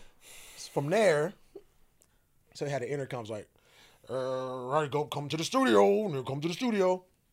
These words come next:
I think Hov was on there. He's like, "Come to the studio." Hov, Hov, Hov, Hov. Got some Hov stories. <sighs> Anyways, go to the studio.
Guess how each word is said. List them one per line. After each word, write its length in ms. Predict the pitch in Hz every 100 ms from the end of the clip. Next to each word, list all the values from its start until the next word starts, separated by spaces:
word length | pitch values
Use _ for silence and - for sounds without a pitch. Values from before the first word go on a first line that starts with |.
| _ _ _ _ _ -
I 40 |
think 120 | 135
Hov 280 | 107 131 123
was 120 | 110
on 80 | 107
there. 60 | 104
He's 80 | 107
like, 80 | -
"Come 100 | 143
to 60 |
the 60 | 151
studio." 500 | 226 220 170 165 165 _ _ _ _ _ _ _ _ -
Hov, 340 | - 98 92 80 78
Hov, 280 | 104 107 107
Hov, 280 | 104 101 85
Hov. 240 | 76 85 - _ _ _ _ _ _
Got 140 | 101
some 100 | 95
Hov 260 | 87 107 101
stories. 400 | - 104 107 101
<sighs> 1500 | - _ _ _ _ _ _ _ _ _ _ _ _ _ _ _ - - - _ - -
Anyways, 480 | 135 104 101 98 - -
go 100 | 120
to 80 | 123
the 60 |
studio. 520 | 113 117 104 98 92